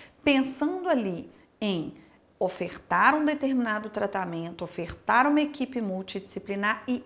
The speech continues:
acompanhar esse paciente para evitar novas internações. Lembrando que nós temos regiões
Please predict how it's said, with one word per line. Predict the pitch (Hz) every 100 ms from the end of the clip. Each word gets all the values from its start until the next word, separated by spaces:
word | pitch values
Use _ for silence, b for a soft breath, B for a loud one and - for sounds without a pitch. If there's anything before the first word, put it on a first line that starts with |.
| -
acompanhar | 262 330 - - 320 339 320 330 330 262 254 294 277
esse | 208 -
paciente | - 202 202 196 202 -
para | 214 214 214
evitar | 247 233 220 - 220 262 285 - B B B -
novas | 233 190 196 202
internações. | 214 208 214 226 226 254 - 170 143 - -
Lembrando | 175 170 165 220 277 226
que | 202
nós | 190 185
temos | - 240 233
regiões | 196 185 175 180 247 254